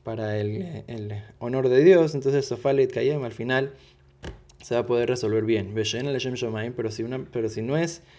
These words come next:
eh, Shem Shamaim, si no es para re-, para el, eh, honor de Dios, entonces en Sofalit Kaim al final no se va a resolver bien. Ezoy mahloket shei leshem shamaim, zu mahloket hilel beshamai. ¿Cuál es el ejemplo de una discusión por el honor al cielo? Esa es la discusión de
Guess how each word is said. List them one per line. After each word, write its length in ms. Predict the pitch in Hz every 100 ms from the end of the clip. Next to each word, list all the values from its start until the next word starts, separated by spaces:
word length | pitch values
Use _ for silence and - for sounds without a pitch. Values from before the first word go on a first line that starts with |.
| - - -
eh, 260 | 120 110 110
Shem 80 | 113
Shamaim, 280 | 117 110
si 120 | 101 110
no 100 | 139
es 60 |
para 440 | 147 151 127 117 110
re-, 180 | 113
para 200 | - 113 107
el, 140 | 107
eh, 240 | 107 - -
honor 280 | 120 123
de 100 | 123
Dios, 280 | 147 180 151
entonces 280 | 131 135 139
en 100 | 135
Sofalit 400 | 131 - 127 123
Kaim 200 | 117 120
al 80 | 107
final 400 | 110 123 127 127 - - _
no 100 | 113
se 100 | 120
va 60 | 113
a 40 |
resolver 380 | 113 110 113 113
bien. 280 | 117 104 - - - _
Ezoy 360 | 143 139 147 143
mahloket 500 | 127 139 147 147 -
shei 220 | 127 131
leshem 260 | 131 131 127
shamaim, 540 | 117 107 104 110 113
zu 160 | 131 156
mahloket 440 | 127 135 139 127
hilel 240 | 120 127
beshamai. 460 | 127 120 123 127 104 - - - _ _
¿Cuál 180 | - 143
es 60 | 156
el 100 | 123
ejemplo 380 | 139 143 156 131
de 100 | 120
una 380 | 131 139 139
discusión 640 | 127 123 117 - 143 147 156 - - _ _
por 100 | 123
el 280 | 113 110 - -
honor 240 | 123 135
al 140 | 131
cielo? 360 | 127 139 123 131
Esa 200 | 127 135
es 40 | 127
la 180 | 120 110
discusión 520 | 110 113 135 135 135
de 260 | 135 156